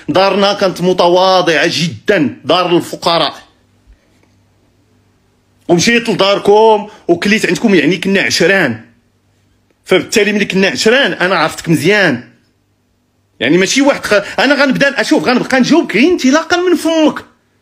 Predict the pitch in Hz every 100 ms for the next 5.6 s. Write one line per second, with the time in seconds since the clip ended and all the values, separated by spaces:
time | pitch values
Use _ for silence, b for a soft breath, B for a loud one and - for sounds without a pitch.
0 | _ _ - 294 339 311 262 233 240 262
1 | 254 285 - 359 440 381 226 262 - 101
2 | 107 101 _ _ _ _ _ _ _ _
3 | _ _ _ _ _ _ _ 131 151 202
4 | 240 254 285 - - - 196 - 233 -
5 | 190 208 214 160 214 170